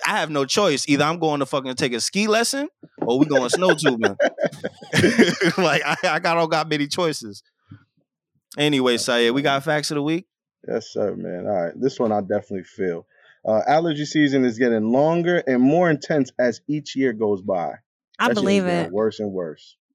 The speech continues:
Speaker 1: Yo, at
Speaker 3: I
Speaker 1: this
Speaker 3: believe
Speaker 1: point,
Speaker 3: it.
Speaker 1: because all last, you know, summer and, and f-, fall and all that, I was, I was wondering what the fuck was going on.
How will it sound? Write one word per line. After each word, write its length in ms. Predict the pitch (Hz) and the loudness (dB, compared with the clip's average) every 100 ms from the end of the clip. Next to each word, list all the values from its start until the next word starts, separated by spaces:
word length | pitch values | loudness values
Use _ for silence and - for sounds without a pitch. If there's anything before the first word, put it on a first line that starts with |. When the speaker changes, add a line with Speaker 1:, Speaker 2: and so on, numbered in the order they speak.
| _ - | _ -4
Speaker 1:
Yo, 100 | 135 | 0
at 160 | 123 | 0
Speaker 3:
I 40 | 185 | 0
Speaker 1:
this 120 | 190 | -2
Speaker 3:
believe 140 | 185 185 | 0 0
Speaker 1:
point, 180 | 175 | 0
Speaker 3:
it. 100 | 175 | 0
Speaker 1:
because 400 | 147 165 147 139 - | -2 0 0 -2 -2
all 360 | 131 165 180 | 0 2 2
last, 520 | 160 165 160 147 - - _ _ | 2 0 0 -2 -8 -10 _ _
you 120 | 143 | -4
know, 240 | 143 127 120 | -2 -4 -4
summer 600 | - 160 175 156 143 139 | -4 -4 -4 -4 -2 -2
and, 420 | 127 120 120 120 | -4 -6 -8 -8
and 300 | 120 117 113 | -8 -8 -10
f-, 300 | - - - | -16 -20 -20
fall 640 | - 151 165 175 156 143 135 | -10 0 2 2 2 0 -2
and 160 | 120 | -6
all 240 | 127 147 170 | -4 -2 0
that, 220 | 143 123 | 0 -2
I 140 | - 143 | -2 -2
was, 240 | 190 160 - | 0 -4 -2
I 240 | 143 214 | 0 0
was 280 | 254 160 131 | 0 -4 -6
wondering 460 | 127 135 127 120 120 | -6 -4 -4 -6 -6
what 140 | 127 - | -6 -8
the 80 | 117 | -8
fuck 260 | 135 113 | -6 -6
was 140 | 117 107 | -10 -12
going 320 | 117 110 107 | -8 -8 -8
on. 240 | 101 92 | -10 -12